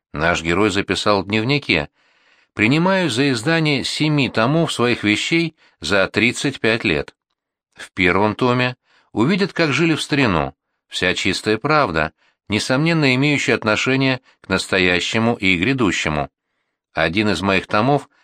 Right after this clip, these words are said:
«Московские трущобы», над которыми я проработал и продолжаю работать неустанно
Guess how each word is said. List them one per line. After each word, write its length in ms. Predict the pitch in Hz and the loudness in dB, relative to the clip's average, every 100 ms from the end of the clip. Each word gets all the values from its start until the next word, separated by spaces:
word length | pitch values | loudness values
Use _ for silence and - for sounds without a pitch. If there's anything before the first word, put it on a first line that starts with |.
| _ _ | _ _
«Московские 580 | 92 104 - 185 - 170 | -2 0 0 -2 0 -2
трущобы», 720 | 147 127 - - 85 78 82 - _ _ _ - | 2 0 0 0 2 2 -2 -6 _ _ _ -4
над 180 | 87 | -4
которыми 420 | - 98 123 120 101 | 0 0 0 0 2
я 140 | 104 | 2
проработал 640 | 104 98 104 135 135 90 | 2 2 2 0 0 0
и 220 | 92 87 82 | 0 -2 0
продолжаю 500 | 87 90 92 110 101 | 0 0 2 2 2
работать 460 | 98 107 104 92 | 2 0 0 -2
неустанно 680 | 101 98 - 135 135 92 76 | -2 -2 -2 -2 0 0 -2